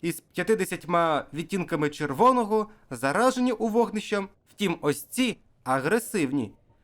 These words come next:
Але і чіпати їх не варто, бо потім пошкодуєте. Я же ж йду до чергової стіни з туману, за якою знаходиться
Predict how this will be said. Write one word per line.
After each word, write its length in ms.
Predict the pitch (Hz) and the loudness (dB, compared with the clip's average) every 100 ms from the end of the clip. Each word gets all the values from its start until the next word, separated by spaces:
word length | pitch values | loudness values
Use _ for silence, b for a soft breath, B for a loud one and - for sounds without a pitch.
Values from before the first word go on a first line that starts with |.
| b | b
Але 280 | - 170 226 233 | -4 0 0 0
і 100 | 226 | -2
чіпати 400 | 262 262 269 208 | 0 0 0 0
їх 220 | 175 - | -2 -2
не 100 | 185 | 0
варто, 320 | 190 143 113 | 2 0 -4
бо 140 | 104 | -6
потім 440 | 123 120 139 262 247 | -4 0 0 0 -2
пошкодуєте. 760 | 135 - 202 185 196 117 - 117 b b b b _ | -2 -2 -2 0 2 0 -4 -16 b b b b _
Я 200 | - 220 | 0 2
же 100 | 262 | 2
ж 120 | 247 | 0
йду 280 | 202 170 254 | -2 0 0
до 100 | 208 | 0
чергової 600 | - 202 180 190 277 254 | 0 0 0 2 2 0
стіни 320 | - 196 156 | -4 -2 0
з 60 | 147 | 0
туману, 440 | - 170 226 160 113 | -2 0 2 0 -2
за 120 | 123 | -4
якою 420 | 127 131 240 262 | -4 0 2 2
знаходиться 680 | 247 233 247 233 226 226 | 2 2 0 -2 -2 -2